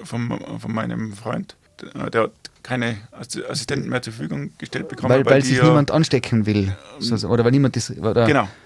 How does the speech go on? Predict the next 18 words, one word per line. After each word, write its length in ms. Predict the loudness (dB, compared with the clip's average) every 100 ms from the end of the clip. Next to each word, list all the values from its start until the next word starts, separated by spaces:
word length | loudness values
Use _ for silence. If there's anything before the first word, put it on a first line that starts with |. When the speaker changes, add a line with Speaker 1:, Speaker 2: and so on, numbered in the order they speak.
| _
Speaker 2:
weil, 260 | -10 -6 -4
äh, 60 | -2
Speaker 1:
Weil, 80 | 0
weil 100 | 2
die 60 |
Speaker 2:
sozusagen 240 | 2 2 2
Speaker 1:
dann 120 | 0
der 80 | -2
Gefahr 280 | -4 0 2
ausgesetzt 500 | 0 -6 -8 -10 -8
gewesen 260 | -8 -6 -4
wären 180 | -4
und 220 | -4 -6 -10
das 140 | -12 -14 -14
ist 240 | -12 -14 _ -20 -20 -20 -20
nicht 600 | -12 -8 -8 -8 -16 -16
gestattet 440 | -16 -10 -10 -10 -12
worden. 220 | -14 -14